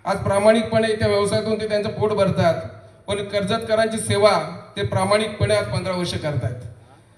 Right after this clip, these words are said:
आणि नगराध्यक्ष म्हणून कर्जतकर त्यांना नक्कीच संधी देतील, याबद्दल माझ्यासारख्याच्या मनात काही एक मात्र शंका नाही. तटकरे साहेब आल्या आल्या त्यांनी विचारलं, "काय कर्जतचं वातावरण आहे?"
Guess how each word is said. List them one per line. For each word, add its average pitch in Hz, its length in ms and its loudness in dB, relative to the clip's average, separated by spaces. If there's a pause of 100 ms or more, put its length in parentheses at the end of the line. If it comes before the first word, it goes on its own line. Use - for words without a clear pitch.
(140)
आणि 202 160 2
नगराध्यक्ष 214 560 2
म्हणून 233 320 6 (960)
कर्जतकर 240 460 0
त्यांना 240 180 0
नक्कीच 247 340 -4
संधी 247 200 0
देतील, 233 520 -2 (540)
याबद्दल 226 360 4
माझ्यासारख्याच्या 220 680 2
मनात 214 260 6
काही 220 300 2
एक 214 120 -2
मात्र 202 240 -2
शंका 175 320 -2
नाही. 143 200 -4 (1080)
तटकरे 202 280 0
साहेब 208 220 6
आल्या 202 220 4
आल्या 208 200 4
त्यांनी 202 220 -2
विचारलं, 190 420 -2
"काय 175 220 -4
कर्जतचं 170 400 -4
वातावरण 156 400 0
आहे?" 131 220 -6